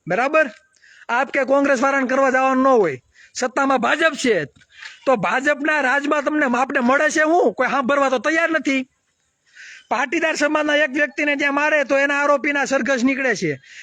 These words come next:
લીલિયામાં હમણાં બનાવ બન્યો બે દી પહેલા. બરાબર? એના આરોપીનું ખુલ્લેઆમ સરઘસ થયું છે. કોળી સમાજને ઘરે આવીને ઝીકી જાય છે.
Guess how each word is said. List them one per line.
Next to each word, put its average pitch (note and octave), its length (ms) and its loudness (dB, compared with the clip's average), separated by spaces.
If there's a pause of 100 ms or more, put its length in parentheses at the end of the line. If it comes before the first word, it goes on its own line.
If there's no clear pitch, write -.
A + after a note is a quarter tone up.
(100)
લીલિયામાં C#4+ 520 2
હમણાં C#4+ 200 2
બનાવ C#4+ 260 0
બન્યો D#4 260 0
બે D4 160 0
દી D4 120 -4
પહેલા. A#3 500 -2 (560)
બરાબર? D4+ 460 2
એના D4 260 2
આરોપીનું D4+ 420 2
ખુલ્લેઆમ D4 400 0
સરઘસ C#4+ 420 -2
થયું D#4+ 180 4
છે. G3 240 -2 (300)
કોળી D4+ 320 2
સમાજને D4 400 0
ઘરે C#4+ 220 0
આવીને C4+ 420 -2
ઝીકી D4 340 -2
જાય B3 200 0
છે. D#3 280 -4